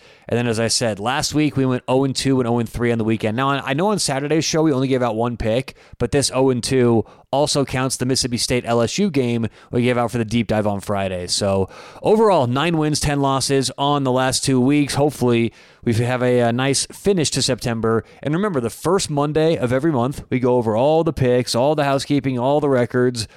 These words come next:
first Monday of every month. Okay, let's get to it. Uh, this article that I saw in the Sun Sentinel, and honestly, there's a bunch of articles. It's just the one I chose to read.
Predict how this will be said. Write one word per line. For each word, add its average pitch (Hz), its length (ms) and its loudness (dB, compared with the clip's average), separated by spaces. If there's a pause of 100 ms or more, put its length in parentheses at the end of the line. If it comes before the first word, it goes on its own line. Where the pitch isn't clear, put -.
(140)
first 143 300 -2
Monday 110 500 0 (220)
of 113 340 0
every 117 300 0
month. 98 380 -2
Okay, 170 320 0
let's 180 160 0
get 170 160 -2
to 143 180 2
it. 117 160 -2
Uh, 143 180 2
this 160 160 0
article 175 520 2
that 160 100 0
I 151 120 2
saw 151 460 0
in 143 140 0
the 143 160 4
Sun 196 400 2
Sentinel, 135 600 0
and 104 80 0
honestly, 120 300 0
there's 113 140 0
a 107 60 -2
bunch 147 260 -2
of 117 60 -6
articles. 123 460 0
It's 113 100 -8
just 110 160 -10
the 120 60 0
one 113 140 0
I 104 60 -2
chose 110 300 -2
to 104 100 -10
read. 101 380 -6